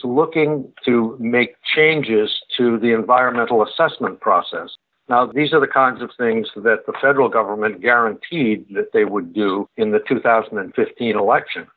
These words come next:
Unfortunately, part of what they are doing is really massively retrograde.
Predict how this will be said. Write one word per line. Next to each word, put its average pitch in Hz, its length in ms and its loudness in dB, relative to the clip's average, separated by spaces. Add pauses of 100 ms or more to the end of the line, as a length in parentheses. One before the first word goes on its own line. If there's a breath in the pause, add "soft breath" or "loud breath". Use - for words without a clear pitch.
(300)
Unfortunately, 110 1120 -2 (220)
part 190 340 2
of 107 120 -6
what 110 260 -2
they 113 80 2
are 104 160 2
doing 101 480 0 (200)
is 120 220 0
really 120 720 0 (100)
massively 117 800 0
retrograde. 90 920 0